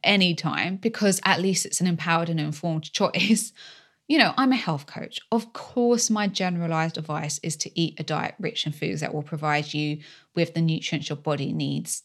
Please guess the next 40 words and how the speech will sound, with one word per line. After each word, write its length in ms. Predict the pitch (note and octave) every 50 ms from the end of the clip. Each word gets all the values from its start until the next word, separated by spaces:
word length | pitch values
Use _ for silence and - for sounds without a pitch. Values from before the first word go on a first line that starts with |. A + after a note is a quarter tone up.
| -
to 120 | - - E3+
live 220 | E3 D#3+ D#3 -
well 160 | D#3+ D3 D3
with 140 | D#3 D3 C#3+
this 140 | D3+ C#3+ -
disease. 580 | - F#3 - - A3+ - - - - - - - _ _ _ _ - - - - - _ _
But 80 | - -
on 180 | - C#4+ C#4
the 80 | C4 B3
flip 380 | A#3+ - - - D#4 - - -
side, 460 | - - - G2 A2 C#3 E3 G3 G#3 - -
I'm 180 | A3 A#3 A3+ A#3
also 280 | C4 C#4 C4 - C#4+
not 260 | C4+ A#3+ B3 A3+ -
telling 320 | - - - A#3 A#3+ A3+ G#3
you 120 | F#3+ E3+
to 120 | E3 - E3+
spend 280 | - - F#3+ G3 F#3+
your 100 | G3+ G3
entire 500 | F#3+ F#3+ F#3+ - - G#3+ G#3+ A3 A3+ A3
summer 600 | G3+ - - - A3+ A3+ F#3+ - - - F3+ E3+ - - - - - _
staring 420 | - - - - B3+ A#3 A#3 A3+ G3+
at 120 | F3+ -
every 200 | F#3 F#3 - G3+
single 260 | - - G3 F#3 F#3+
person 500 | F3+ - G3 G3 F#3+ F3+ - E3+ D#3 -
eating 280 | E3+ E3+ E3 - - E3+
an 120 | E3 E3
ice 220 | F3+ F#3 F#3+ F#3 G3
cream, 400 | - - D#3+ - - - D#3 - -
yet 180 | F3+ F3 -
going 200 | - E3+ E3 D#3
without 360 | D3+ D3+ D3+ D#3 D3+ D3 - -
one, 320 | - - - F#3+ F3+ E3 _ _ _ _ - - _ _ _ -
right? 380 | F#3 G3 A#3 C#4 D4 C#4 - - _ _ _ _ _ _ _ _ _ _ _ _ _ _ -
It's 240 | D3 A#3+ - - -
not 340 | A3+ A3+ A#3+ B3 B3+ - -
all 280 | - A3 G#3+ G#3 G3+ G3
or 60 | F#3+
nothing. 600 | F#3 G3 G3+ G3 - - D#3 - - - - -